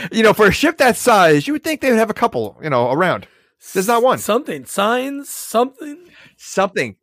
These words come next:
Speaker 1: There's not one sign.
Speaker 2: Nothing at all.
Speaker 1: Not one sign.
Speaker 2: So then we get, like, uh,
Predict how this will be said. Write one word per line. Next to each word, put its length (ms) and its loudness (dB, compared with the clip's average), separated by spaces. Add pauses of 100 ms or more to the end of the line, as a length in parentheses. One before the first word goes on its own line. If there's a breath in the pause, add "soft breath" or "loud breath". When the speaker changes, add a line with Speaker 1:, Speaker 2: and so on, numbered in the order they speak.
Speaker 1:
There's 320 -2
not 180 2
one 160 0
sign. 340 -4 (200)
Speaker 2:
Nothing 400 -4
at 100 -4
all. 200 -8
Speaker 1:
Not 100 -8
one 140 -8
sign. 180 -20 (160)
Speaker 2:
So 140 -4
then 120 2
we 100 -4
get, 120 2
like, 260 0
uh, 440 0